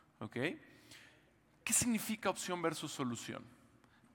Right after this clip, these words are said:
Ustedes tienen todas las opciones del mundo. Si salen aquí y se ponen a, a manejar por las calles, van a encontrar un montón de letreros que dice, "Se, se vende".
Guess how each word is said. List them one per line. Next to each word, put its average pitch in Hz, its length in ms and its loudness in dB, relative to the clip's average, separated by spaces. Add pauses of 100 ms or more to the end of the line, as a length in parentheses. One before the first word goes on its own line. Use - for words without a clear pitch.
(280)
Ustedes 277 380 0
tienen 220 380 -2
todas 220 260 4
las 196 140 0
opciones 170 360 -4
del 143 140 2
mundo. 143 260 0
Si 135 140 -6
salen 196 380 6
aquí 160 500 -2 (320)
y 135 80 -4
se 143 140 0
ponen 165 340 2
a, 135 340 2
a 123 200 0
manejar 120 1000 2
por 123 160 -2
las 120 200 0
calles, 175 400 2
van 156 140 2
a - 20 -4
encontrar 139 320 -2
un 147 60 0
montón 135 280 -2
de 147 80 0
letreros 127 400 -2
que 117 120 -4
dice, 117 200 -4
"Se, 123 320 -2
se 143 220 -2
vende". 151 360 -2